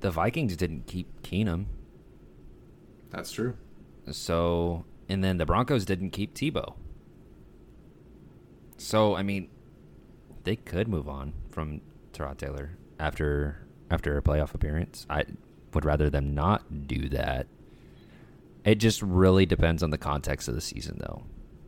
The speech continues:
Speaker 2: Yeah.
Speaker 1: It really does. Like, was it Eckler or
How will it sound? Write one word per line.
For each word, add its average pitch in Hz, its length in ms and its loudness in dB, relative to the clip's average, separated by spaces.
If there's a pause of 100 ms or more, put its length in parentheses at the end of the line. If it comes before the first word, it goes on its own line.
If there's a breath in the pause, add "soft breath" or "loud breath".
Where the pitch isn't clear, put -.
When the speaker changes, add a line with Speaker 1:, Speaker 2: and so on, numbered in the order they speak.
(160)
Speaker 2:
Yeah. 95 220 2
Speaker 1:
It 90 60 -2
really 82 320 6
does. 71 400 0
Like, 73 320 -2 (180)
was 82 280 4
it 78 140 0
Eckler 80 560 0
or 73 300 -2